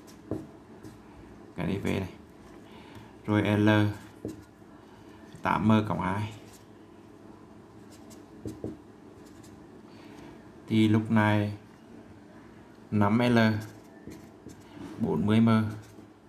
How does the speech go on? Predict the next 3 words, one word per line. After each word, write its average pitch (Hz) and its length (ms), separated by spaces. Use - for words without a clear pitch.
cộng 95 260
với 90 200
mười. 107 360